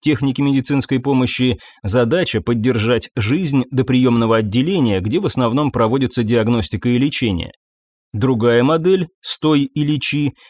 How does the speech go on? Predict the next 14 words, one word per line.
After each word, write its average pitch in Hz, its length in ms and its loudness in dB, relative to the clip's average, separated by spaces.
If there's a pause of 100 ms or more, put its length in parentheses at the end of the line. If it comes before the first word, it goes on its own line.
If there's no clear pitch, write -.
применима, 165 480 2
когда 143 320 2
время 151 280 0
транспортировки 139 840 -2
более 123 500 2
пятнадцати 110 540 -2
минут. 110 340 -2 (340)
На 127 180 2
вызов 139 340 0
направляется 123 600 2
высококвалифицированный 123 1080 0
специалист, 135 800 -2
врач, 123 500 0
фельдшер. 104 560 -2